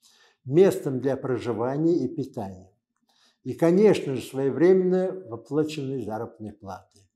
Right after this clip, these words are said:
Профессионализм, ответственность и инициатива каждого сотрудника на своем месте — это залог успеха компании. Особенно хочу отметить труд тех, кто работает непосредственно на объектах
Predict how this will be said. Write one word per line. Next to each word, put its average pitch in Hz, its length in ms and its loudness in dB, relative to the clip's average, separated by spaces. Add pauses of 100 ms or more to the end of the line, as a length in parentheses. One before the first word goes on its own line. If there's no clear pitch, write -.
(320)
Профессионализм, 160 1120 2
ответственность 143 800 2
и 143 80 -4
инициатива 156 580 0
каждого 135 520 -4
сотрудника 120 800 -6
на 117 60 -16
своем 113 460 -10
месте — 175 400 -2
это 123 240 -8
залог 117 480 -6
успеха 135 560 -10 (120)
компании. 92 600 -18 (680)
Особенно 131 680 4
хочу 143 340 -6
отметить 139 760 -4 (420)
труд 170 340 4
тех, 165 240 2
кто 147 140 -2
работает 160 600 0
непосредственно 151 840 0
на 139 160 -2
объектах 120 880 -4